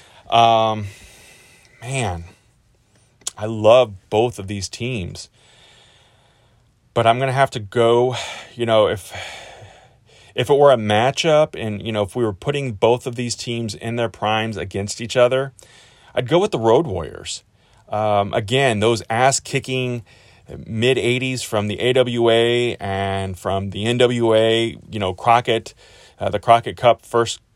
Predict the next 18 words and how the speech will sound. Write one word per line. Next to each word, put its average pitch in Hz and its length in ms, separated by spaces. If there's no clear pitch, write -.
time 113 320
Crockett 113 380
Cup 110 260
tag 117 260
team 113 280
winners. 110 640
They 101 200
won 107 200
the 101 60
first 101 300
Crockett 107 300
Cup 107 160
tag 107 220
team 101 140
tournament. 113 480
But 95 140
the 101 80
Dudleys 117 520